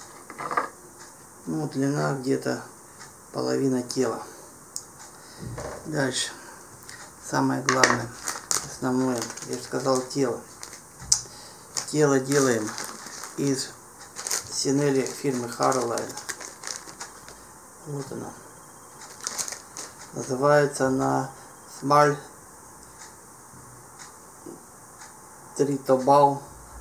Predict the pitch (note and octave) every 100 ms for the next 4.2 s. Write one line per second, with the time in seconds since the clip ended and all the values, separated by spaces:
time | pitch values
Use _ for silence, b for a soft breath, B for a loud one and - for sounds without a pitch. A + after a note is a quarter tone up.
0 | - - C3+ B2+ C#3 C#3+ C3 C3+ C#3 B2+
1 | A#2 - - - C#3+ C3+ C3+ B2+ A#2 -
2 | - - - B B B B - C3+ -
3 | C3+ C3+ B2+ C3 C3 B2+ B2 B2+ B2 -
4 | B2+ -